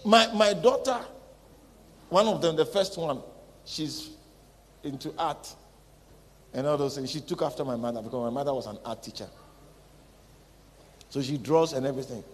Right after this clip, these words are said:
And sometimes when I see some of the drawings that she does and all those things, I don't know if she's still drawing, but when I see some of the drawings she does, and I say, "Ah, but is it, this is the same pencil?"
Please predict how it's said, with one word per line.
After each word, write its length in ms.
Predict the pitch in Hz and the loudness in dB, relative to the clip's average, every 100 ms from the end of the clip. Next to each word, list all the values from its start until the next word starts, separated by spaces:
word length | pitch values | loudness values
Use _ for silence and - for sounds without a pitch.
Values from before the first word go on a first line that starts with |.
| - - - - | -20 -20 -12 -2
And 80 | |
sometimes 280 | 156 262 220 | 2 2 4
when 140 | 254 277 | 4 2
I 100 | 185 | 0
see 220 | - 214 | -2 -2
some 180 | 214 196 | 0 0
of 120 | 143 | 0
the 80 | 139 | -2
drawings 540 | 113 165 170 165 - | 2 2 2 -6 -8
that 200 | 160 160 | -4 -4
she 160 | - 120 | -6 -10
does 380 | 107 147 143 131 | -6 -6 -6 -8
and 120 | 123 | -6
all 140 | 135 | -6
those 200 | 135 123 | -8 -10
things, 280 | 127 117 - - - 165 | -10 -14 -14 -20 -12 -6
I 60 | |
don't 140 | 214 247 | -2 2
know 80 | |
if 100 | 180 | 0
she's 160 | - 143 | 0 -8
still 160 | - 147 | -6 -4
drawing, 420 | 120 131 117 113 | -2 -2 -4 -6
but 260 | 113 104 - - - - - - - - - | -8 -10 -14 -20 -20 -20 -20 -20 -20 -20 -8
when 120 | - 277 | -2 0
I 80 | 214 | 0
see 140 | 208 | -2
some 160 | 196 202 | 0 2
of 60 | |
the 80 | 165 | 2
drawings 300 | 127 156 160 | 2 2 2
she 80 | 135 | -4
does, 200 | 135 127 | -6 -4
and 120 | 160 156 | -2 -2
I 120 | 151 | -2
say, 160 | - 147 | -4 -8
"Ah, 100 | - - - | -10 -16 -4
but 160 | 170 190 | -2 0
is 100 | 247 | -2
it, 100 | 330 | 0
this 240 | 359 - | 0 -2
is 140 | 262 165 | -6 -4
the 100 | 156 | 0
same 220 | 185 170 | 0 2
pencil?" 420 | 170 143 139 | -2 -4 -6